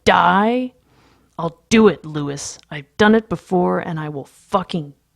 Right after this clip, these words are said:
gut you. Rip your fucking stomach open and cram your intestines down your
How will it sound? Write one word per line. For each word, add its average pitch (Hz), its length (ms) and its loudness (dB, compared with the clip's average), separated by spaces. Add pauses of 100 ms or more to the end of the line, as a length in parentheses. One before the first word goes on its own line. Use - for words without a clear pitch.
gut - 280 0
you. 147 480 -14 (460)
Rip 196 400 0
your 147 160 -4
fucking - 680 -4
stomach - 600 0
open 139 460 -6 (360)
and 143 180 -14
cram 208 420 2
your 190 160 2
intestines 156 760 -6
down 175 240 -2
your 143 120 -16